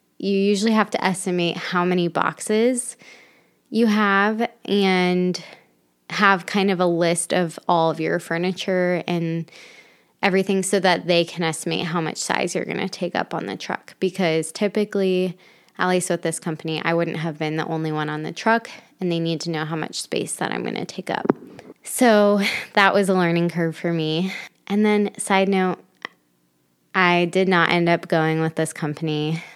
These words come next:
Um, it was definitely out of my price range, but they would not stop texting or calling me. So if you want an estimate,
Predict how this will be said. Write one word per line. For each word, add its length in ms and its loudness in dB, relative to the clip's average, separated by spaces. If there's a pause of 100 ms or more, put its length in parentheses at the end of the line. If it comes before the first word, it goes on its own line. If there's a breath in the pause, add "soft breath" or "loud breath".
(140 loud breath)
Um, 280 0
it 120 -6
was 240 -6
definitely 520 -4
out 160 -4
of 80 -6
my 160 -4
price 340 -6
range, 400 -6 (720 loud breath)
but 240 -4
they 140 2
would 240 2
not 420 2
stop 420 0
texting 420 -4
or 120 -4
calling 400 -4
me. 140 -2
So 460 2 (120)
if 260 -2
you 240 2
want 480 0
an 120 0
estimate, 640 -2